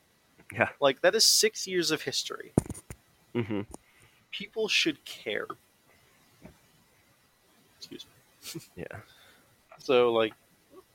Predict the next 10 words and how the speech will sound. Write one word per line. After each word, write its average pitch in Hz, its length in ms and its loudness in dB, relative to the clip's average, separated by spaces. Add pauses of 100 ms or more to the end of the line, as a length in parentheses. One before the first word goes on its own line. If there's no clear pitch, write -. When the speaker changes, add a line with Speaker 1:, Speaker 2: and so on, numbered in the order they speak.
(340)
Speaker 2:
that's 190 200 4
all, 165 400 8 (340)
that's 170 180 2
all 147 140 6
I 123 40 6
want. 107 320 0 (300)
Speaker 1:
Mm-hmm. 104 180 -8 (380)
Speaker 2:
You 117 120 -6
know? 107 240 -4 (480)
Like, 135 180 4